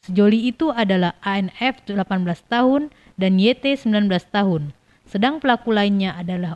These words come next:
U W, tujuh belas tahun. Menurut Direktur Kriminal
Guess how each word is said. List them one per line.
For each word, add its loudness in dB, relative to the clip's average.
U 0
W, -2
tujuh -2
belas -2
tahun. 0
Menurut 4
Direktur 2
Kriminal 2